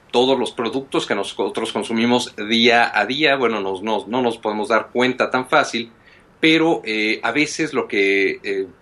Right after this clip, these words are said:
sucede detrás de bambalinas para poder hacer que esos productos lleguen hasta nuestros hogares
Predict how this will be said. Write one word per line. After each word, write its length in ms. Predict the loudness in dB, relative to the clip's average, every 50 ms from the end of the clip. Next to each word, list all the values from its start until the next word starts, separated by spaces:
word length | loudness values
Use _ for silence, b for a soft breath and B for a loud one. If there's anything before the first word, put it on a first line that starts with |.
| _ _ _ _
sucede 680 | -10 -8 -8 -6 -6 -6 0 2 2 2 4 2 2 2
detrás 480 | 0 -2 0 2 4 4 4 2 0
de 80 | -2 -2
bambalinas 640 | -2 -2 -2 -2 -2 -2 -2 -4 -4 -6 -8 -10 -6
para 340 | _ -2 -2 -2 -4 -4
poder 380 | -6 -6 -6 -2 0 0 2 2
hacer 440 | 0 -2 -2 -2 0 0 0 -2 -6 -12 _ _ _ _ _ _ _
que 120 | 0 2 2
esos 180 | 2 0 -6
productos 680 | -6 _ -8 -4 -4 -6 -6 -4 -4 -4 -4 -4 -2
lleguen 360 | 2 2 2 2 2 0 0 -2
hasta 280 | -2 -4 -4 -6 -6
nuestros 460 | -4 -4 -6 -6 -6 -6 -6 -4 -4
hogares 560 | -2 0 2 2 2 2 0 -4 -6 -10 b